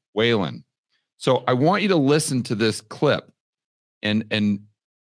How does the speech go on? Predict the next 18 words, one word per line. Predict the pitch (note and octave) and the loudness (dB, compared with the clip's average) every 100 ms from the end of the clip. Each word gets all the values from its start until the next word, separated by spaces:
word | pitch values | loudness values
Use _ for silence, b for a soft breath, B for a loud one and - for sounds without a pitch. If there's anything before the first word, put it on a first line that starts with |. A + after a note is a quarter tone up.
| _ A2+ | _ -2
let's | C3 - | -2 -2
try | - - D3 C#3 C#3 | -12 -2 0 0 -2
to | C3 - A#2 | -4 -2 -2
think | - - C3+ B2+ | -2 -2 -2 -4
through | - - C3+ C#3+ A#2 F2 D#2+ E2 E2 _ _ _ _ _ | -16 -6 0 2 4 2 0 -2 -8 _ _ _ _ _
what | F#2 G2 A#2+ C3 - _ _ _ _ _ | -8 0 0 0 -6 _ _ _ _ _
the, | A2 | -4
the | G2+ | 0
ramifications | A2+ B2+ D3 B2+ B2 - C3 B2 - D#2 C#2 - - _ - | 0 2 0 -4 -8 -2 0 0 -2 -6 -8 -12 -20 _ -8
of | F#2 | -4
what | F#2 G#2+ - | 0 0 0
they're | G2+ | -2
talking | F2 G2 F2 - D2+ | -2 0 0 -2 -8
about. | B1+ B1 - _ _ _ _ | -10 -12 -16 _ _ _ _
This | G#2 G#2 | -4 -2
is | A2 | -4
really | G2 B2 C3+ B2+ | 0 2 4 4
interesting. | B2 A2+ G#2 E2+ - C2+ | 2 -2 -4 -6 -8 -12